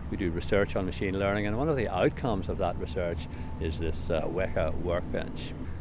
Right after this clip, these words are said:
So a lot of people are starting to take, uh, data mining very seriously. You've heard of big data. You might have heard a lot about metadata recently and what you might learn from metadata.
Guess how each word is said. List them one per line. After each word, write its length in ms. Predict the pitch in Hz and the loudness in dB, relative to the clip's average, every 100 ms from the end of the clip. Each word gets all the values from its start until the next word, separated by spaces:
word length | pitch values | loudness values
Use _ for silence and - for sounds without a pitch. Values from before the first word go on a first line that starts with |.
| - - - - | -4 -4 -4 2
So 140 | 233 | 4
a 20 | |
lot 180 | 269 294 | 6 8
of 60 | 208 | 10
people 260 | 220 165 | 12 12
are 60 | 120 | 10
starting 340 | - 143 147 | 10 8 8
to 80 | 117 | 6
take, 320 | 131 120 - | 8 8 8
uh, 120 | 117 | 6
data 300 | 92 107 107 | 8 8 8
mining 400 | 101 101 101 95 | 8 8 8 6
very 260 | 95 98 87 | 8 8 6
seriously. 600 | - 113 104 98 - 78 | 6 6 6 6 2 2
You've 180 | 110 104 | 4 6
heard 160 | 117 | 6
of 220 | 107 87 - | 6 4 4
big 180 | 101 | 4
data. 460 | 90 98 104 117 107 104 | 6 8 10 8 6 2
You 80 | 92 | 0
might 180 | 104 | 0
have 80 | 82 | 2
heard 140 | 104 87 | 2 2
a 40 | |
lot 200 | 87 98 | 2 2
about 260 | 92 101 90 | 2 0 2
metadata 640 | 104 139 113 98 92 90 | 2 4 4 4 4 2
recently 360 | 90 92 110 101 | 0 2 2 2
and 120 | 85 | 2
what 160 | 110 | 0
you 80 | 101 | 2
might 180 | 95 95 | 0 2
learn 340 | 90 98 110 | 2 4 4
from 300 | 107 98 92 | 2 0 0
metadata. 640 | 98 98 110 110 107 131 | 0 0 2 2 4 2